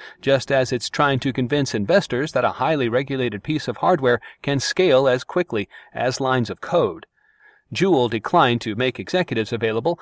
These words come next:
but Davis, the spokesperson, says, "We are investing in our Washington, D C office because we want to support bipartisan policies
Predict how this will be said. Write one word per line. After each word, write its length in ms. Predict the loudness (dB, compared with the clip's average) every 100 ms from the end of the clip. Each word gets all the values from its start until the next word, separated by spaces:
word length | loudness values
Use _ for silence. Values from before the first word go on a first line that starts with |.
| -6
but 200 | 0 2
Davis, 400 | 2 2 2 -2
the 160 | -2 -4
spokesperson, 640 | 0 0 0 -2 -2 -2 0
says, 340 | 2 2 0 -10 -20 -2
"We 160 | 0 2
are 180 | 2
investing 560 | 2 4 2 2 -2 -4
in 120 | -2
our 200 | 0 2
Washington, 540 | 2 0 0 0 0 0
D 160 | 0
C 220 | -2 -4
office 360 | -2 0 -2 -6 -10 _
because 280 | -4 -2 0
we 120 | 0
want 200 | 0 0
to 100 | -2
support 440 | -4 -2 2 2 4
bipartisan 720 | 0 0 2 2 0 -2 0
policies 560 | 2 2 0 -2 -2